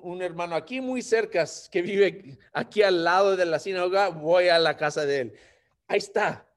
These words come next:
No, no ha, no ha dicho, "¿Sabes qué? Ya no voy a predicar porque nadie me está escuchando". No dijo eso. Sí, simplemente cambió de estrategia. Y fíjense lo que pasa. Esto es increíble.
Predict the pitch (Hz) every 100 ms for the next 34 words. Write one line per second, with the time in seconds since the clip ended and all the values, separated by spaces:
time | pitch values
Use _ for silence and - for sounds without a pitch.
0 | _ - 151 196 196 214 214 196 160 170
1 | 196 214 214 - 185 214 226 214 226 220
2 | - _ - 190 196 190 185 175 147 131
3 | 151 143 110 - 143 165 175 147 135 -
4 | 131 - 110 113 98 139 185 202 208 220
5 | 220 156 - _ _ _ _ _ _ _
6 | 196 202 - 202 196 202 180 175 180 120
7 | 98 117 135 131 - _ - 120 - 110
8 | - 123 110 101 - _ _ _ _ _
9 | _ _ _ _ _ _ _ _ _ _
10 | _ _ _ - - 143 151 139 147 143
11 | - 131 - 98 - 156 202 151 190 190
12 | 185 - 160 151 180 151 113